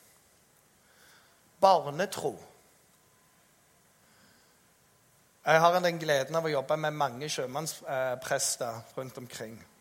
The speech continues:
Og ofte så sier de, de snakker med folk, så sier jeg, "Jeg har min barnetro." Og så sier de fleste av de, "Så flott,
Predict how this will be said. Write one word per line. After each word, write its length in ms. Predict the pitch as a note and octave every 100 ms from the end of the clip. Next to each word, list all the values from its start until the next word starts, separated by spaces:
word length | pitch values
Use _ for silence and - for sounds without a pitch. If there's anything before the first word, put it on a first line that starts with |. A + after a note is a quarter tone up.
| _ _ -
Og 180 | D3 -
ofte 420 | D#3 - - E3+
så 160 | - D3
sier 260 | - C3 C#3
de, 120 | C#3
de 100 | C3+
snakker 500 | - D3+ C3 - D3 D3
med 160 | C3+
folk, 360 | - D3 E3 -
så 120 | C3+
sier 160 | C3+ C3
jeg, 120 | C#3+
"Jeg 80 | -
har 140 | C#3 D3
min 180 | C3+
barnetro." 640 | C3 A#2 A2+ B2+ - B2+ A2 _ _ _ - - - - - - _ -
Og 80 | C3
så 140 | - D#3
sier 360 | - C#3+ C#3
de 120 | D3+
fleste 360 | - B2+ A#2 C3+
av 80 | B2
de, 60 |
"Så 200 | A#2+ -
flott, 640 | C#3 - - - - -